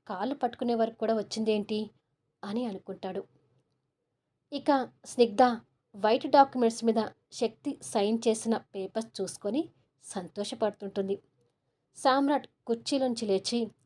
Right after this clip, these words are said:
"డబ్బు వచ్చే వరకు ఆ డాక్యుమెంట్స్ని జాగ్రత్తగా పెట్టు స్నిగ్ధ.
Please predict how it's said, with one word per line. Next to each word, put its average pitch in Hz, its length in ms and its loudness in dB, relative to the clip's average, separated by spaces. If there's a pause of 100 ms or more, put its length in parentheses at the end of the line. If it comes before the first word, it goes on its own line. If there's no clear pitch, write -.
(800)
"డబ్బు 208 300 2
వచ్చే 226 320 4
వరకు 226 440 2 (280)
ఆ 240 100 2
డాక్యుమెంట్స్ని 226 840 2 (140)
జాగ్రత్తగా 233 520 2
పెట్టు 220 300 0
స్నిగ్ధ. 196 320 -4